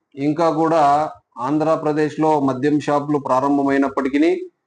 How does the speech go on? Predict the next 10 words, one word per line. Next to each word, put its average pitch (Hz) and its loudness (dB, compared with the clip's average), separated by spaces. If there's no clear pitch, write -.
ఆ, 135 4
ఇంకా 160 0
ఏదో 170 0
దొంగతనంగా 165 2
అమ్ముకొని, 156 0
ఆ, 139 0
స్వలాభం 156 0
చేకూర్చుకుందామనే 147 -2
ఒక 139 0
ఉద్దేశంతోటి, 143 0